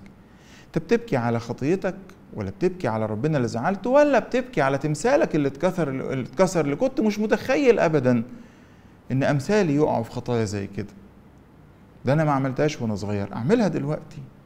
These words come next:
الحقيقة الإنسان المتضع يعرف إن هو مهما كبر هو صغير قدام ربنا. يزعل،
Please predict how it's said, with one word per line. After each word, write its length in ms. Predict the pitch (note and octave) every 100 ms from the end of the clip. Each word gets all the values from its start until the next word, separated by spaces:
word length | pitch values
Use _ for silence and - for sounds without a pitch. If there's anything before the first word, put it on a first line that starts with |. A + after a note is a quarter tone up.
| - - - - - - - - -
الحقيقة 460 | - E3 D#3 G#2 G2+ - - - - - -
الإنسان 400 | - B2+ A#3 B3+
المتضع 640 | D#3+ C3+ - B2 A2+ G2+
يعرف 400 | G2 C#3 A#2+ A2
إن 100 | G#2
هو 240 | G#2+ C3+ A#2
مهما 340 | G3 G#3 D#3
كبر 380 | B2 A2 G#2 G2 - - - - - - - - - - -
هو 160 | F#3+ F3+
صغير 400 | B2+ D#3+ E3+ A#2
قدام 300 | A2 B2+ A#2
ربنا. 380 | F#2+ G2+ F2+ F2 - - - - - - - - - - - - -
يزعل، 580 | A#3 C4+ G3 A3 A3+